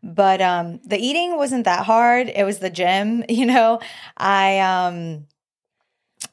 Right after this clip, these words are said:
I was like, I felt silly. Obviously, I'm working out with this cute boy that I just met. And I'm like, "This is, I probably look like a dummy right now."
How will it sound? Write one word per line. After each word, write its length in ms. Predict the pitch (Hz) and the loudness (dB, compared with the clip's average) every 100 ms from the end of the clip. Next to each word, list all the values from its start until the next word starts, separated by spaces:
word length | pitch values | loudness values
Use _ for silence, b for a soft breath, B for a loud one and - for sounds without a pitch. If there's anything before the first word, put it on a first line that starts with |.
| _ _ _ - | _ _ _ -2
I 140 | 202 | 0
was 220 | 190 190 190 | 2 2 0
like, 680 | 185 185 180 180 175 - _ _ _ _ - | 0 2 0 -2 -6 -16 _ _ _ _ -10
I 60 | |
felt 240 | 170 196 208 | 0 0 0
silly. 640 | - 185 170 185 196 226 _ _ _ | -2 -2 -2 -4 -6 -8 _ _ _
Obviously, 760 | 175 175 175 175 - 180 180 202 | -2 0 0 -2 -2 -2 -2 -4
I'm 220 | 190 185 | -4 -4
working 240 | 180 190 | -2 -2
out 80 | 185 | -2
with 80 | 170 | -4
this 160 | 190 - - | -6 -8 -8
cute 340 | - 202 202 | -4 -4 -2
boy 420 | 180 180 180 190 | 2 4 4 2
that 160 | 190 180 | 2 2
I 80 | 175 | 0
just 300 | 185 185 190 | -2 -8 -4
met. 540 | 180 175 180 196 - B B B B | 0 2 4 2 -2 B B B B
And 320 | 202 208 202 | 0 2 4
I'm 140 | 208 202 | 2 2
like, 360 | 196 196 190 | 2 2 0
"This 300 | 202 226 233 | 0 0 0
is, 260 | 254 254 247 | 0 2 2
I 280 | 202 202 202 | 2 2 0
probably 380 | 202 190 180 170 | -2 -2 -2 -4
look 180 | 160 | -4
like 260 | - 73 - - - | -4 -6 -8 -14 -6
a 140 | 85 | -4
dummy 380 | 87 73 69 73 | -4 -6 -6 -10
right 200 | - - | -10 -10
now." 340 | - - 190 | -10 -10 -12